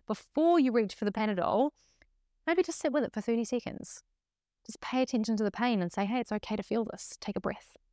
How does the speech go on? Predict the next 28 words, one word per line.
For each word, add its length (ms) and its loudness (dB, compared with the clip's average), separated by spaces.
Befriend 460 0
it. 160 -2
Flesh 420 0
it 60 -2
out. 200 2
Get 140 0
an 40 0
idea 240 2
of 100 -4
what 120 0
it 60 0
is. 320 -6
So 220 0
moving 300 4
on 100 2
from 140 -2
that 180 0
process, 420 -2
so 200 0
we 160 0
have 340 0
the 240 2
acknowledging 540 0
and 120 2
naming, 520 0
we 120 6
have 320 0
the 320 2